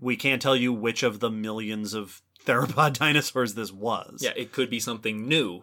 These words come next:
Speaker 2: For
Speaker 1: Like
Speaker 2: all,
Speaker 1: it
Speaker 2: like, it, it's a, maybe a situation where this is a new species, but we can't confirm that yet.
Speaker 1: Like if you find a snake tooth or a croc tooth,
Speaker 2: Yes.
Speaker 1: all right, snake
Speaker 2: Yep.
Speaker 1: or croc, that,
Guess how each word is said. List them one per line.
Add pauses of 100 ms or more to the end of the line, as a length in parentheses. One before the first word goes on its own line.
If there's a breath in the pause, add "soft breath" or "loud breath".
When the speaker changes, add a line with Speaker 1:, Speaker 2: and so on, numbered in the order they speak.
(140)
Speaker 2:
For
Speaker 1:
Like
Speaker 2:
all,
Speaker 1:
it
Speaker 2:
like, (180)
it,
it's
a,
maybe
a
situation
where
this
is
a
new
species,
but
we
can't
confirm
that
yet. (200)
Speaker 1:
Like
if
you
find
a
snake
tooth
or
a
croc
tooth,
Speaker 2:
Yes.
Speaker 1:
all
right, (120)
snake (160)
Speaker 2:
Yep.
Speaker 1:
or
croc, (160)
that,